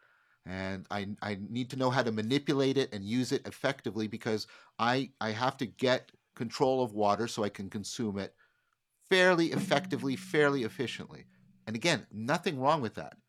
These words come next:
right? But Fromm's point, and he gets this from both Buddhism and Stoicism,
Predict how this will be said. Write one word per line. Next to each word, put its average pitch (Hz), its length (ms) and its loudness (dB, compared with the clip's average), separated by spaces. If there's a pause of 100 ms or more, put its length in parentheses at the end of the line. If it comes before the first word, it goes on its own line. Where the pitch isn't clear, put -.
(500)
right? 101 220 -6 (960)
But 139 300 8 (400)
Fromm's 151 320 2
point, 113 380 -2 (200)
and 95 100 -8
he 98 60 -6
gets 113 220 -2
this 104 160 -6
from 101 160 -8
both 101 240 -2
Buddhism 95 360 -4
and 135 240 -6
Stoicism, 87 720 -10